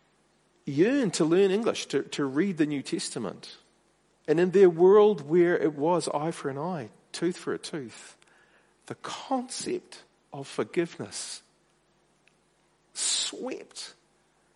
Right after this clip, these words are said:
swept the gospel through the nation, and thousands came to Christ. I don't think the word savior or salvation was big in the forefront.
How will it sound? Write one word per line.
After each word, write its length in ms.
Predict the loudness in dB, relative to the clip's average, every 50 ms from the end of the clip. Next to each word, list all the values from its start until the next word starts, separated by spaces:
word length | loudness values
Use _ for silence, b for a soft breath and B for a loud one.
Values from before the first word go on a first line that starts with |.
| _ _ _ _ _ _
swept 580 | _ -8 -4 -4 -2 -2 -2 -2 -4 -4 -6 -8
the 80 | -10 -10
gospel 640 | -6 -6 -6 -4 -4 -4 -6 -8 -6 -6 -6 -6
through 800 | -6 -10 -12 -14 -12 -10 -8 -6 -6 -4 -4 -4 -4 -4 -4 -4
the 120 | -4 -4 -6
nation, 640 | -8 -8 -10 -10 -10 -8 -8 -8 -8 -8 -10 -10 -12
and 120 | -12 -12
thousands 800 | -10 -6 -4 -2 -2 0 0 -2 -2 -4 -6 -6 -8 -8 -10 -14 -18 _ _ _
came 260 | -8 -6 -6 -4 -6
to 80 | -8
Christ. 520 | -10 -6 -6 -6 -6 -6 -12 -18 -20 -20 -20 _ b b b b b b b b b b b _ _ _ _ _ _ _ _ _ _ _ _ _ _ B B B B B B B B B B B
I 100 | 4 6
don't 240 | 8 6 4 4
think 180 | 2 0 2 4
the 80 | 4 4
word 240 | 6 6 6 4 0 -6 -18 -20 -20 _ _ _ _ _ _ _ _ -4
savior 520 | 0 2 6 8 8 8 8 6 4 4
or 120 | 4 4
salvation 800 | 4 4 4 4 4 4 6 6 6 6 6 4 2 0 0 4
was 160 | 4 4 4 4
big 480 | -4 -12 -6 2 2 4 4 2 2
in 160 | 2 4 6
the 80 | 6 4
forefront. 760 | 4 4 2 2 2 2 0 -2 0 0 0 -2 -6 -10 -14